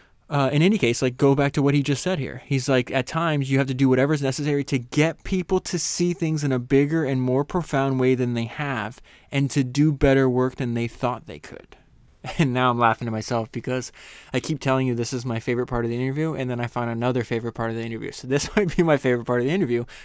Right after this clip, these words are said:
I'm gonna read the whole answer. This is fantastic. And it's extremely, extremely important because,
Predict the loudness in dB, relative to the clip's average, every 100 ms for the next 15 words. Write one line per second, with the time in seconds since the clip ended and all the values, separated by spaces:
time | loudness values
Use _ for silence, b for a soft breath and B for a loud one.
0 | B -2 2 4 4 4 2 0 -4 -14
1 | b b -4 -2 -2 -2 -2 -4 -6 -8
2 | -8 -14 -20 B B B -4 -2 0 -4
3 | -2 0 2 2 0 0 -2 -2 -2 -4
4 | -4 -6 -6 -6